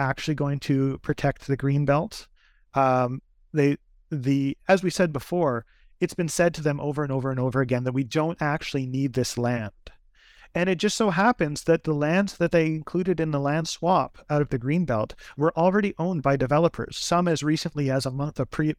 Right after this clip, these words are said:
prior. So I, I take everything they say about environmental protection with a grain of salt.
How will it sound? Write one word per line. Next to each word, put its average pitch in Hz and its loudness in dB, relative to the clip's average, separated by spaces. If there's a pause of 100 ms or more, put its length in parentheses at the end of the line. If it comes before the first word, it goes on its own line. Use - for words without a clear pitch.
prior. 160 0
So 156 2 (1300)
I, 165 4 (480)
I 147 2 (340)
take - 0
everything 175 4
they 151 2
say 139 0
about 139 2
environmental 127 -4
protection - -4
with 123 -6
a 120 -2
grain 120 0
of - -8
salt. - -8